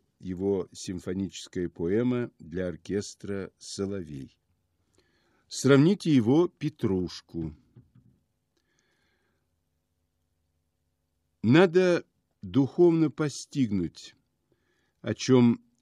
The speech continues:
вавилонский столпотворит, иногда сразу в различных тональностях, музыка Прокофьева. Какими судорогами, какими гримасами, какими химерами,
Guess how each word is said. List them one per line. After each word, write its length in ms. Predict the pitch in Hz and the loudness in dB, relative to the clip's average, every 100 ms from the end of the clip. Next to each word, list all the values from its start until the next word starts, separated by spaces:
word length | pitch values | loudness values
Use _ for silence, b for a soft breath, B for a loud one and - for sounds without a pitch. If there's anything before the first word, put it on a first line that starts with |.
| _ | _
вавилонский 920 | 90 120 120 135 156 131 - - 123 | -2 2 4 4 4 2 -2 -4 -2
столпотворит, 1300 | - - 120 107 - 104 - 101 110 165 - - _ _ | -2 -2 0 0 -2 -4 -2 0 0 -2 -8 -20 _ _
иногда 420 | 92 95 92 101 95 | -6 -4 -2 -4 -4
сразу 600 | - 98 117 104 85 80 | -6 0 2 2 -2 -8
в 80 | 69 | -6
различных 680 | 92 80 98 - - 90 | -8 -6 -8 -8 -10 -12
тональностях, 960 | - 90 101 160 151 139 - 135 120 _ b b b b - | -8 -6 -2 -2 -4 -6 -10 -12 -12 _ b b b b -6
музыка 560 | 95 120 107 117 117 | 2 2 2 -4 -6
Прокофьева. 840 | - 104 - 92 - - 82 - - _ _ _ b b b b b b | -6 -8 -8 -12 -12 -14 -18 -18 -20 _ _ _ b b b b b b
Какими 640 | - 131 - 185 180 170 - - | 0 0 2 2 4 4 4 -6
судорогами, 960 | - - - 196 131 113 87 87 82 | -16 -10 -4 -4 0 -2 0 -4 -4
какими 420 | - 110 139 131 | -6 -8 -2 -2
гримасами, 1000 | 107 104 117 117 127 107 - 82 73 85 - b b b b | -2 0 2 4 4 0 -4 -12 -12 -14 -18 b b b b
какими 400 | 117 110 135 123 | -8 -4 2 2
химерами, 1000 | 110 - 117 117 120 131 110 90 78 69 | 2 -4 0 4 6 4 4 0 -4 -8